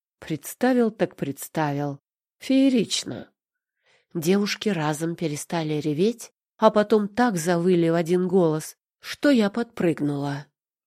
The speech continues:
«Что это они?» «Оплакивают мою холостяцкую жизнь»,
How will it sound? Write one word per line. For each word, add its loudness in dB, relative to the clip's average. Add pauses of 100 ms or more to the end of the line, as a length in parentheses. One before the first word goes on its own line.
(100)
«Что 0
это 0
они?» 0 (480)
«Оплакивают 4
мою 6
холостяцкую 2
жизнь», -2